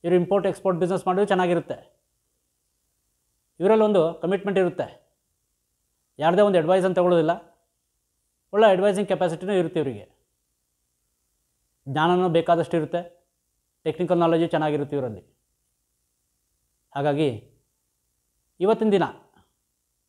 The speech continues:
ಇಪ್ಪತ್ತೆರಡು ಏಳು ಎರಡು ಸಾವಿರದ ಇಪ್ಪತ್ತೊಂದು ಹುಟ್ಟಿದ ಪಾಪು ಯಾವ ಥರ ಅಂತ ಹೇಳಿದ್ರೆ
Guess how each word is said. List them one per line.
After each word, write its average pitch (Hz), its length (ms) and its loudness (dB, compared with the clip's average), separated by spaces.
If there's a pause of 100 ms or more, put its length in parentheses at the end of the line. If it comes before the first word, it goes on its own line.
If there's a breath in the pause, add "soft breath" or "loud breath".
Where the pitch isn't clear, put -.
(200)
ಇಪ್ಪತ್ತೆರಡು 165 680 -2
ಏಳು 156 240 2
ಎರಡು 147 180 2
ಸಾವಿರದ 151 220 -4
ಇಪ್ಪತ್ತೊಂದು 143 480 -6
ಹುಟ್ಟಿದ 147 420 -8
ಪಾಪು 139 440 -6 (720)
ಯಾವ 151 120 0
ಥರ 156 180 0
ಅಂತ 147 160 -2
ಹೇಳಿದ್ರೆ 143 500 -6